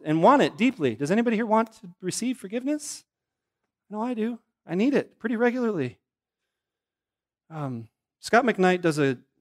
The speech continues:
I think, a great job succinctly outlining the logic of Jesus' teaching on forgiveness. So there's five points. And some of them we love to hear, and some of them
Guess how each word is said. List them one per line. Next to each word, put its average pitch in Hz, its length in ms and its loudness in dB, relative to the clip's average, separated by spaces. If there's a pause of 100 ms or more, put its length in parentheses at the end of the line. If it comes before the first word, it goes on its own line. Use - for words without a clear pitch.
(160)
I 143 40 -14
think, 165 160 -6
a 147 60 -10
great 147 240 -2
job 147 220 2
succinctly 180 680 0
outlining 170 540 4
the 139 120 2
logic 156 460 4
of 143 160 0
Jesus' 156 300 0
teaching 180 340 -2
on 180 100 0
forgiveness. 190 640 -2 (500)
So 170 100 -2
there's 147 100 0
five 180 480 4
points. - 540 -2 (1400)
And 135 260 -6
some 180 140 2
of 175 100 2
them 165 220 0
we 151 100 2
love 143 220 4
to 156 80 -10
hear, 156 160 0
and 151 100 -2
some 147 160 0
of 151 80 -2
them 165 280 -4